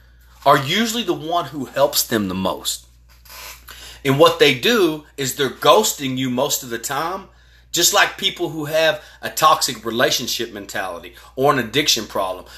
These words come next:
They're ghosting the people who bail them out of shit, who help them, that are there for them, whatever reason. It doesn't even mean they have to have a, a, a, a substance abuse addiction.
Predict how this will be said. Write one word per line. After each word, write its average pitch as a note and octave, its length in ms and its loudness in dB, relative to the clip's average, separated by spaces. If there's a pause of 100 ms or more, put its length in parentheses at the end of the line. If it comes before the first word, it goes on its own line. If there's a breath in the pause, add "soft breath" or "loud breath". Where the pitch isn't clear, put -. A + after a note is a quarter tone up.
(160 loud breath)
They're D3 140 4
ghosting G3+ 520 4
the F3+ 80 -4
people F#3 440 -4
who C#3+ 120 -8
bail D3 340 2
them B2+ 180 -2
out B2+ 240 6
of E3 80 0
shit, F#3+ 380 0 (240 loud breath)
who B2 140 -2
help E3+ 340 4
them, F#3+ 240 0 (200 loud breath)
that B2+ 120 4
are B2 80 2
there D3 300 8
for F3+ 160 -2
them, F3 240 2
whatever A3 300 6
reason. G#3+ 200 -2
It B3+ 40 8
doesn't C4 180 8
even A#3 180 -6
mean A#3+ 140 0
they A3+ 100 -2
have G3+ 180 2
to G3 100 0
have G#3+ 240 4
a, F#3 160 6 (180 loud breath)
a, C#3+ 60 2
a, C#3 360 2 (180 loud breath)
a B2 80 0
substance F#3 400 2
abuse B2 300 -6
addiction. G#2 380 -8